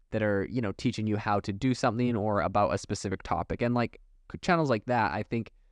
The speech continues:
um, I think ted Ed has, like, over eighteen million subscribers. How to Basic has over, like, seventeen million subscribers. So these are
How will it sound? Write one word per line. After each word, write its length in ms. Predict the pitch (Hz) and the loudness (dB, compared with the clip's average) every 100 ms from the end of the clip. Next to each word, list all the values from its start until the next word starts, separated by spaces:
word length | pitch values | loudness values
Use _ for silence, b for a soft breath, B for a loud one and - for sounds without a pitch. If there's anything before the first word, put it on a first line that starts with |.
| _ - _ _ - - | _ -20 _ _ -14 -4
um, 320 | 107 104 98 | 0 0 0
I 80 | 110 | 0
think 180 | 131 98 | -2 -2
ted 240 | - 110 | -2 0
Ed 220 | 87 104 104 | 0 0 0
has, 220 | 98 95 | -2 0
like, 200 | 95 - 107 | 0 -2 -2
over 300 | 107 101 - | 0 0 0
eighteen 400 | 107 - 110 104 | -2 -2 0 2
million 360 | 101 101 101 95 | 2 2 0 -2
subscribers. 800 | 98 - 120 110 107 110 107 101 | -6 -4 0 2 2 2 0 0
How 180 | - 101 | 0 0
to 100 | 95 | 0
Basic 440 | 95 95 - 98 | 0 -2 -2 -4
has 160 | 101 95 | -2 -2
over, 260 | 98 101 | 0 0
like, 160 | 98 90 | -2 -2
seventeen 480 | - 95 95 104 98 | -4 -2 -2 -4 -2
million 260 | 98 98 | -2 -2
subscribers. 640 | - 98 - 98 95 98 - _ _ _ | -6 -8 -2 -2 0 -4 -8 _ _ _
So 260 | - 147 139 | 0 0 2
these 180 | 180 | 0
are 260 | 185 135 107 | 2 2 -2